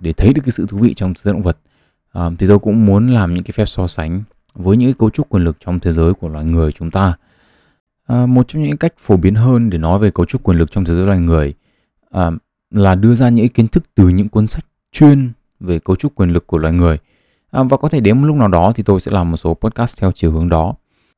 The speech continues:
Ờ, nhưng mà tôi cho rằng là việc so sánh cái cấu trúc, ờ, quyền lực của những cái loài động vật khác với loài người chúng ta ấy, thì sẽ đưa đến các bạn góc nhìn thú vị hơn. Và để các bạn thấy rằng là mặc dù chúng ta đã leo lên đến đầu của chuỗi thức ăn ở trên hành tinh xanh này rồi,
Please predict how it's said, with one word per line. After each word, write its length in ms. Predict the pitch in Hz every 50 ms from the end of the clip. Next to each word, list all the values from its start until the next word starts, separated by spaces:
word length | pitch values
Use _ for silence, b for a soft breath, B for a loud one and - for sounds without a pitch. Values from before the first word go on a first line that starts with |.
| _
Ờ, 220 | _ 135 131 131 131
nhưng 140 | 135 131 127
mà 40 | 117
tôi 100 | 123 120 -
cho 180 | - 113 107 95
rằng 280 | 92 90 87 85 82
là 200 | 80 80 80 80
việc 260 | 78 80 85 82 - - _ _ _ _ _
so 320 | _ - - 104 95 95
sánh 480 | 90 - - 82 78 82 90 98 107 117 - _ _
cái 80 | - 92 -
cấu 180 | 85 90 92
trúc, 220 | - - 131 127 - _ _ _ _ _ _ _
ờ, 240 | 90 82 78 78 80 80 82 -
quyền 220 | _ 92 87 85
lực 140 | 85 80 - _ _
của 300 | _ - 92 85 80 73 - _ _ _ _ _ _ _ _ _ _
những 160 | 92 95 98
cái 100 | - 107
loài 140 | 95 85 80
động 120 | 67 -
vật 140 | 85 82 -
khác 260 | _ 123 135 143 - _ _ _ _ _ _ _ _ _ _
với 180 | 90 90 98 107
loài 160 | 113 110 98
người 220 | 90 87 82 80
chúng 200 | - - 87 92
ta 300 | - 113 107 107 101 95
ấy, 140 | 98 104 110 - _ _ _ _ _ _ _ _
thì 160 | 98 85 80
sẽ 460 | - - - 69 101 110 110 117 117
đưa 240 | 123 135 117 113 98
đến 140 | 98 98 98
các 100 | 123 120
bạn 200 | 123 - - 104
góc 140 | 113 110
nhìn 200 | 113 101 95 87
thú 160 | - 90 92 104
vị 140 | 127 120
hơn. 280 | 113 110 117 117 107 95 - _ _ _ _ _ _ _ _ _ _
Và 300 | 123 120 127 123 120 123 113 -
để 140 | - 120 104
các 120 | - 139
bạn 100 | 120 123
thấy 120 | - 113 113
rằng 200 | 135 135 123 107
là 220 | 98 90 87 87 -
mặc 220 | 98 101 101 95 85
dù 220 | 85 92 98 98 90
chúng 220 | - 98 101 107
ta 200 | - 120 110 104
đã 120 | 98 85
leo 220 | 110 113 110 107 104
lên 400 | 101 98 95 92 90 90 90 92
đến 220 | 90 87 92 107
đầu 320 | 107 95 90 85 85 80 -
của 120 | - 80
chuỗi 180 | - - - -
thức 140 | - 113 -
ăn 180 | 104 95 90
ở 60 | 78 76
trên 200 | - - 90 85
hành 160 | 87 85 -
tinh 120 | - 85
xanh 240 | - - 90 90 82
này 80 | 80 80
rồi, 300 | 80 87 82 82 76